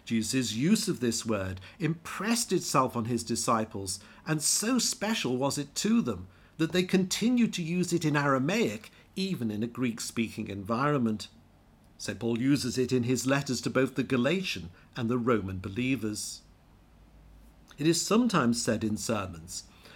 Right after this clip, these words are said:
that Abba was the word used by very young children at the time of Jesus and was the equivalent of "daddy" in English.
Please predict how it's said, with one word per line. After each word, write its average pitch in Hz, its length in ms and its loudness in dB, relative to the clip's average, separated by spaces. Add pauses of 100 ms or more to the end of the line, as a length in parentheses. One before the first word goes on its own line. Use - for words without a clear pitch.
that 147 160 -2 (100)
Abba 107 500 0
was 131 140 0
the 165 100 4
word 160 360 4
used 98 360 -4
by 127 160 2
very 139 300 2
young 139 260 2
children 107 440 0
at 110 100 -8
the 113 60 -10
time 107 340 -2
of 95 120 -4
Jesus 95 580 -6 (240)
and 143 100 -2
was 143 140 2
the 151 120 4
equivalent 113 560 -2
of 101 240 -4
"daddy" 147 460 4 (280)
in 117 260 -4
English. 123 680 -4